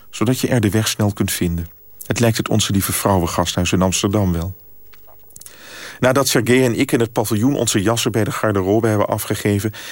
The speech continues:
en de ontsmette plastic slofjes om onze schoenen hebben gedaan... moeten we langs de portier,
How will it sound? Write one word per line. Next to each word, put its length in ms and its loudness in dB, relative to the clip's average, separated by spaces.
en 120 -2
de 100 2
ontsmette 460 0
plastic 440 -2
slofjes 480 0
om 160 -2
onze 240 0
schoenen 420 0
hebben 200 2
gedaan... 340 0
moeten 240 4
we 60 4
langs 200 0
de 60 -12
portier, 480 -2